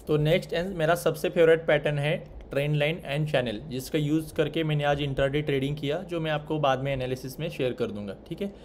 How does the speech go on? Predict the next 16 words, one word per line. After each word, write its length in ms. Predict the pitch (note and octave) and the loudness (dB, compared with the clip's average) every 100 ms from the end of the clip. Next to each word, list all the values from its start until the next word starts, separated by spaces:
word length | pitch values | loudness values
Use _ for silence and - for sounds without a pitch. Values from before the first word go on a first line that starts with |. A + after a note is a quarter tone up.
| - - - | -20 -12 -4
तो 100 | C#3+ | -2
हम 160 | D3 | 0
बैंक 200 | C3 C3 | 0 0
निफ्टी 240 | C3+ B2+ C3+ | -4 -6 -6
के 100 | C#3+ | -2
चार्ट 280 | C3+ C3 C3 | 2 0 0
पे 80 | C#3 | -2
जाएंगे। 400 | C3+ C3+ C#3+ G3+ - - - - - - - - - - | -2 -4 -6 -8 -12 -18 -20 -20 -18 -16 -14 -14 -14 -12
तो 60 | - | -6
मैंने 240 | C3+ C#3 | -4 -4
यहाँ 280 | D3 C#3 C#3 F3 | -2 -2 -2 -2
पे 120 | G#3+ - - - - - - - | -2 -6 -18 -20 -20 -20 -18 -12
स्कैल्पिंग 640 | - C3+ C#3 F#3 G3 G#3 | -2 0 0 -4 -4 -4
पर्पस 440 | - D#3 D3+ D#3 D3+ | -2 -2 0 -4 -2
के 80 | D3+ | 0
लिए 220 | D#3 | 0